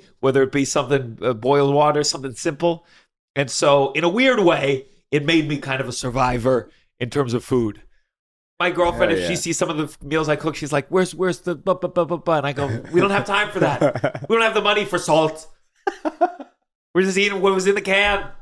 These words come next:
Speaker 1: And so, listen, as, first, it was delicious. I loved ravioli, but I think my dad's cooking style made me go, like, "I can survive on anything." And I think that made me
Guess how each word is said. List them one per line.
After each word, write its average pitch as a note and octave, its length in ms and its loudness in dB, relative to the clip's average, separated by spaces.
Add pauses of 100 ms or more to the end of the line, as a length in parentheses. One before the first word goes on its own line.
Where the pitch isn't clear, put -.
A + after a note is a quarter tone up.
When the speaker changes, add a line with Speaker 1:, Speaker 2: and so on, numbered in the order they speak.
(1300)
Speaker 1:
And E3 120 4
so, F#3 200 2
listen, F#3+ 280 2
as, D#3+ 160 0 (440)
first, A3 160 2
it B3+ 40 -4
was C4 100 -4
delicious. D3+ 500 -2
I B2+ 80 0
loved D3 260 0
ravioli, A#2+ 500 0 (220)
but C3 100 2
I C3 80 2
think D3+ 220 -6
my C#3+ 140 0
dad's C#3 480 -2 (180)
cooking D3+ 300 -4
style C3+ 380 0
made C3 240 0
me C3 100 -2
go, B2 220 0
like, B2 280 -4 (320)
"I C3+ 240 0
can C3 320 -8
survive A#2 1040 -2 (480)
on A#2 340 0
anything." A#2+ 500 -4 (640)
And B2+ 160 0
I B2+ 60 2
think B2 200 -6
that B2+ 180 -2
made A#2+ 180 -2
me A2+ 240 -2